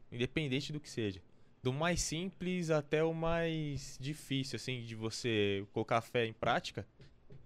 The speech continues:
não tem outra escapatória de realmente você exercer aquilo que você prega na igreja, ou que você fala pros seus amigos que você prega. Então, assim,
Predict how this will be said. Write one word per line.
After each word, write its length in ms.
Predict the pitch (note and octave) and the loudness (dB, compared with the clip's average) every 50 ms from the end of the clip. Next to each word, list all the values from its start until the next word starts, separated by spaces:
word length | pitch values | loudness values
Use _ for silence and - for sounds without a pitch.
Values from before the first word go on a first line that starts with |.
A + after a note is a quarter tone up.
| - - | -12 -6
não 160 | - C3+ F3+ | -2 -2 -2
tem 440 | G3 - D#3+ D#3+ D#3+ D#3 C#3+ C#3 B2+ | 0 2 2 2 2 2 2 2 2
outra 240 | A2+ A2 - - A#2 | 2 2 0 -2 -4
escapatória 800 | A#2 - - A#2 A2+ - - A#2+ - - - G#2+ A2 B2 C3 B2+ | -4 -2 0 0 0 2 0 0 2 4 6 6 6 6 6 2
de 140 | A#2 B2 | 2 0
realmente 500 | A#2+ A#2 A2+ C3 D#3+ D3+ B2 A#2+ C3 C3 - | 2 4 6 4 4 4 2 0 0 0 -2
você 400 | C3 B2 - C3+ C3+ C#3+ D3 C#3 - - - _ _ - _ - - | -4 -2 2 4 4 4 4 2 -2 -12 -20 _ _ -20 _ 0 2
exercer 500 | C3 C3+ C#3 D#3+ D3+ C3+ - - D3+ D3+ | 2 4 6 6 4 4 4 4 2 2
aquilo 220 | D3+ - D3+ D3+ | 2 2 0 0
que 100 | D3 D3 | 0 0
você 260 | C#3 C#3+ C#3 - D#3+ D3+ | 0 0 0 2 0 0
prega 500 | - - A2 G#2 G2 F#2 F#2+ F2+ G2 - - - _ _ - - | 2 4 6 6 6 6 4 2 0 -2 -12 -20 _ _ -12 -6
na 100 | G#2+ G#2 | -4 -4
igreja, 480 | G2+ F#2+ G2 F#2+ G#2+ B2 C3 A#2+ A2 G#2 | -2 2 2 4 4 4 4 2 0 -4
ou 40 | |
que 120 | - - G#2 | -8 -8 -8
você 240 | G#2+ G#2+ - - G2+ | -8 -6 -4 -4 -4
fala 160 | - - A2 | -2 -2 -4
pros 80 | G#2+ - | -2 -4
seus 140 | A#2 G#2+ A2 | -6 -4 -2
amigos 320 | A2 G#2 G#2+ G#2+ A2+ A#2 | -2 -2 -4 -4 -6 -6
que 80 | - - | -6 -4
você 160 | - C3 C3 | -2 -2 -2
prega. 320 | - - F#2+ F#2 F2 F2+ - _ - - - - - - - - - | 0 2 2 2 2 0 -4 _ -20 -18 -18 -16 -18 -18 -20 -12 -8
Então, 220 | - A#2+ - C#3+ C#3+ | -6 0 4 4 4
assim, 360 | C#3+ - - C#3 A#2 G2+ F2 | 4 4 2 2 2 0 -2